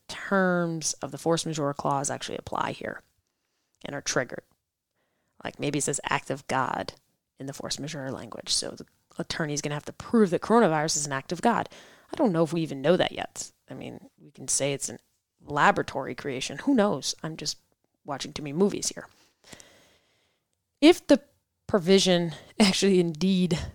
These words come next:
does include coronavirus, let's say you signed the contract two weeks ago and that savvy shipper flung in the coronavirus into the force majeure clause. Boom. And you see it, it says right there, coronavirus. Let's just say that it does.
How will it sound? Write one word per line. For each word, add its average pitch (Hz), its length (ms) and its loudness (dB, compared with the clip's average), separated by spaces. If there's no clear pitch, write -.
does 226 280 8
include 196 400 4
coronavirus, 143 760 0
let's 262 120 4
say 226 180 8
you 202 180 4
signed 202 240 6
the 170 60 2
contract 185 480 4
two 180 100 2
weeks 180 220 2
ago 147 360 0
and - 80 -2
that 214 160 2
savvy 202 480 2
shipper 247 520 0
flung 202 460 4
in 240 140 6
the 196 80 2
coronavirus 180 1120 4
into 302 240 2
the - 100 -4
force 233 380 0
majeure 220 300 2
clause. 139 460 0
Boom. 147 640 2
And 196 120 4
you 254 100 8
see 233 260 6
it, 156 40 6
it - 80 0
says 165 160 0
right 156 120 -2
there, 147 120 -2
coronavirus. - 460 -4
Let's - 220 4
just - 160 4
say - 200 -2
that - 140 -6
it - 80 -10
does. - 380 -6